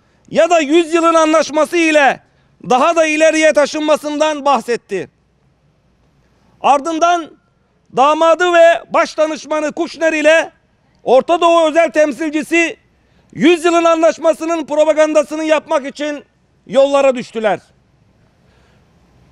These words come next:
Kushner A B D planına destek bulmak için Şubat iki bin on dokuzda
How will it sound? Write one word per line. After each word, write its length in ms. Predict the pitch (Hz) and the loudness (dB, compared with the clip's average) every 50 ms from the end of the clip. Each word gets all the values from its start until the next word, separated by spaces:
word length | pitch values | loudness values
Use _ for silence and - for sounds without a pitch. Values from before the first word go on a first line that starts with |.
| _ _ _ _ _ _ _ _ - | _ _ _ _ _ _ _ _ -2
Kushner 460 | - 320 339 - - 302 349 349 349 359 294 | 0 0 0 0 0 2 4 4 4 2 2
A 240 | 285 311 330 330 330 | 2 2 2 2 2
B 140 | 330 330 | 2 2
D 120 | 339 349 339 | 4 2 0
planına 480 | 339 320 330 330 330 330 339 339 320 | 2 2 2 2 2 2 2 0 0
destek 380 | 330 320 277 - - 349 302 269 | 0 -2 -4 -2 -4 -4 -4 -4
bulmak 320 | 320 320 330 339 330 254 | -4 -2 0 0 0 0
için 420 | 294 254 - 302 302 277 233 151 - _ _ _ _ _ _ _ _ _ | -2 -8 -4 -4 -4 -2 -4 -6 -12 _ _ _ _ _ _ _ _ _
Şubat 380 | - - 269 285 330 349 330 | -6 -4 0 0 0 0 0
iki 220 | 330 302 - 320 330 | -2 -4 -4 -2 -2
bin 100 | 339 330 | 0 2
on 220 | 330 330 339 330 | 2 2 2 2
dokuzda 580 | 330 277 254 311 285 285 320 330 330 320 - | 0 0 -2 -4 -2 -2 0 0 0 -2 -4